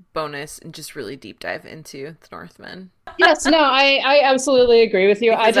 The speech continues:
Speaker 2: just
Speaker 1: think there's some good stuff to talk about.
Speaker 2: I, I think that there definitely is. I just really wanted to say that, like, it, it really is a good film. Um, it's exactly what I think it needed to be.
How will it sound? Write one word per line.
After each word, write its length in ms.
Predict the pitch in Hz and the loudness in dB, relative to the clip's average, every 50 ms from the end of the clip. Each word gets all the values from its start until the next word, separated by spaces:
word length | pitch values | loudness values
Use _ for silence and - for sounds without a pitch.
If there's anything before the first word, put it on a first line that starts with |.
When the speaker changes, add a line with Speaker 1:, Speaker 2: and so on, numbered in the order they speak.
| 190 202 | 2 0
Speaker 2:
just 20 | |
Speaker 1:
think 240 | 226 208 196 190 - | 0 -2 -6 -4 -4
there's 240 | 170 165 170 156 - | -6 -6 -6 -6 -10
some 240 | 170 151 147 143 | -14 -14 -14 -12
good 300 | 135 143 143 143 143 139 | -10 -8 -8 -8 -8 -10
stuff 260 | - - 113 101 - - | -12 -10 -10 -10 -10 -12
to 80 | - - | -16 -16
talk 240 | - - - - | -14 -14 -14 -16
about. 340 | - - - 65 69 - - - | -16 -16 -14 -14 -14 -14 -6 0
Speaker 2:
I, 280 | 277 262 277 294 285 - | 2 4 4 4 4 2
I 140 | 262 285 302 | 2 0 0
think 200 | - 330 339 311 | 2 0 2 2
that 100 | 294 247 | 2 2
there 100 | 262 226 | 0 0
definitely 300 | 214 220 214 - 220 208 | 2 0 0 0 0 -2
is. 100 | 196 196 | -2 -2
I 160 | - 240 226 | -2 -2 -2
just 160 | 220 233 220 - | -2 -2 -2 0
really 160 | 226 214 208 | 0 0 2
wanted 240 | 196 202 190 185 185 | 0 0 -2 -4 -4
to 120 | - 190 | -4 -6
say 300 | 170 - 185 175 170 160 156 | -4 -2 0 2 2 2 2
that, 220 | 175 165 160 - 175 | 0 -2 -2 0 0
like, 280 | 170 165 165 165 - - | 0 0 -2 -2 -4 -4
it, 160 | 220 196 185 - | -4 -4 -2 0
it 180 | 220 208 196 185 | 0 0 0 -2
really 380 | 180 185 196 190 180 180 180 170 | -4 -2 -2 0 0 0 2 0
is 180 | 170 165 170 | 0 0 -2
a 80 | 170 151 | -4 -4
good 220 | 156 165 151 151 - | -4 -4 -6 -6 -8
film. 480 | - - 156 151 156 160 156 156 156 | -6 -4 -2 -2 -2 -2 -2 -4 -4
Um, 560 | 156 - - 170 160 160 156 156 156 156 151 - | -6 -6 -6 -6 -4 -4 -4 -4 -6 -8 -8 -8
it's 200 | - 170 180 - | -8 -8 -8 -8
exactly 720 | 185 175 165 156 170 160 160 175 175 - - 175 175 160 156 | -8 -6 -4 -2 0 0 0 -2 -4 -6 -4 -2 -2 -2 -2
what 420 | 147 156 160 156 160 139 - _ _ _ _ _ _ - | -2 0 2 2 2 0 -2 _ _ _ _ _ _ -2
I 120 | 185 165 | -2 -2
think 280 | 156 - - 175 156 - | -2 -4 -8 -10 -8 -10
it 120 | 170 - | -12 -10
needed 360 | 160 156 160 160 165 190 190 190 | -8 -8 -6 -6 -6 -6 -8 -8
to 120 | - 240 | -8 -8
be. 420 | 214 226 226 233 233 240 240 254 | -2 0 0 2 2 0 -2 -6